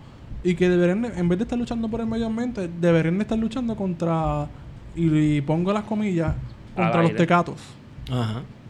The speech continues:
Speaker 2: Pero es que yo, ah, ah,
Speaker 1: Porque ¿qué tiene que ver el culo con la mayonesa? O sea, ¿qué tiene que ver la lucha ambiental con la lucha contra las drogas? O sea,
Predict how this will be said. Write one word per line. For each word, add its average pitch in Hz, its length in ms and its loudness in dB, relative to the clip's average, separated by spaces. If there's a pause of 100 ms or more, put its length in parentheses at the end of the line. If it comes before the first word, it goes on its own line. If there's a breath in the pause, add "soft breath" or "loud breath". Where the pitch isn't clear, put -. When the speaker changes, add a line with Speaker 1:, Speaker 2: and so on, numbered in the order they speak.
(480 loud breath)
Speaker 2:
Pero 147 140 2
es 151 40 -10
que 190 80 -2
yo, 190 120 0 (200)
ah, 147 140 -12 (540)
ah, - 180 -4
Speaker 1:
Porque 185 180 4
¿qué 208 140 0
tiene 247 260 0
que 240 120 0
ver 240 160 2
el 220 100 -2
culo 190 260 2
con 208 120 0
la 214 80 -2
mayonesa? 214 500 -2
O 160 40 -2
sea, 160 200 -2
¿qué 175 100 0
tiene 220 240 -2
que 220 120 -2
ver 226 140 -2
la 202 100 0
lucha 175 260 0
ambiental 214 720 -4 (640 loud breath)
con 165 160 2
la 156 100 4
lucha 240 280 0
contra 165 240 -4
las 151 160 -4
drogas? 208 260 -4
O - 40 -12
sea, 156 180 -6